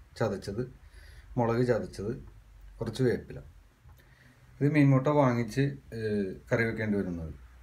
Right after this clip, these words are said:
അതിന് വേണ്ട സാധനങ്ങൾ എന്തൊക്കെയാണെന്ന് നോക്കാം. ഏഹ്, സവാള ഒരു പകുതി,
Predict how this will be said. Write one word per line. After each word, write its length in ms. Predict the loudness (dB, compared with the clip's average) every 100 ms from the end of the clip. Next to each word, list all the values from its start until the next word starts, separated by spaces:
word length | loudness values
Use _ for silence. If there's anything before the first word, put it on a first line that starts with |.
| -14 -6
അതിന് 220 | 0 4 6
വേണ്ട 160 | 4 0 -2
സാധനങ്ങൾ 360 | -2 -2 -4 -6
എന്തൊക്കെയാണെന്ന് 400 | -6 -8 -8 -10
നോക്കാം. 240 | -12 -16 -20 -20 -20 -20 -20 -20 -20 -20 -20 -20 -20 -20 -20 -20 -20 -14 -8
ഏഹ്, 380 | -6 -6 -8 -10 -12 -20 -20 -20 -20 -20 -20 -20 -20 -20 -20 -4
സവാള 340 | 0 2 2 4 2
ഒരു 240 | 0 -4 -8 -20 -20 -20 -20 -20 -20 -20 -20 -20 -20 -20 -20 -6
പകുതി, 320 | -2 -2 -4